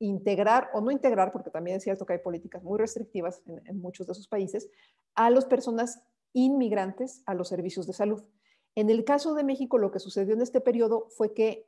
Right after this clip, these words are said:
la, la visión ha sido, fue desde entonces y ha sido hasta ahora,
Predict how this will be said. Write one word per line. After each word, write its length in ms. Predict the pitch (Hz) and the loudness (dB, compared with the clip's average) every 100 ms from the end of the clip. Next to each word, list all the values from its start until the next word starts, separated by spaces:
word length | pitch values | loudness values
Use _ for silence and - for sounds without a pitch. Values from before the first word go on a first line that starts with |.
| _ - | _ -4
la, 300 | 208 185 - | 0 0 -2
la 180 | 208 185 | -2 -2
visión 480 | 190 240 240 294 - _ _ _ - | -2 -2 -2 -2 -8 _ _ _ -6
ha 120 | 208 | -6
sido, 480 | - 233 233 - 214 185 - | 0 0 0 -4 -8 -8 0
fue 160 | 226 | 2
desde 160 | 240 208 | 2 0
entonces 320 | 190 208 220 | -4 -6 -4
y 40 | 196 | -4
ha 40 | |
sido 200 | 208 208 | -4 -6
hasta 200 | 208 220 | -4 -2
ahora, 260 | 214 220 | -2 -4